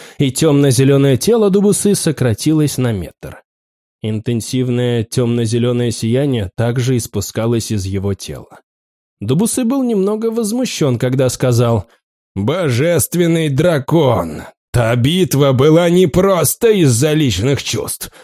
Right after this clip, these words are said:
Почему мой старший брат должен был отступать?» «Ты знаешь все подробности того, что тогда произошло»,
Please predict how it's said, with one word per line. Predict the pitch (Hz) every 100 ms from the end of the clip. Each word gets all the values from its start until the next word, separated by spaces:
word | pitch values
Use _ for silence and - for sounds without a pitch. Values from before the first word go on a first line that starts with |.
| _
Почему | 107 113 185 185 180
мой | 185 180
старший | - 180 185 143 110 180 170
брат | 131 185 160 127
должен | 175 160 127 156 143
был | 165 156
отступать?» | 156 - 214 160 - 73 - - - _ _ _ _ _ _ _ _
«Ты | 98 123 139
знаешь | 131 107 143 156 143 117 104 95 -
все | - 127 117
подробности | 120 120 131 196 165 139 147 135 156 135
того, | 127 117 127 151 127
что | - - 123 107 90
тогда | 127 113 117 135
произошло», | 110 - 131 139 131 139 110 104 78 58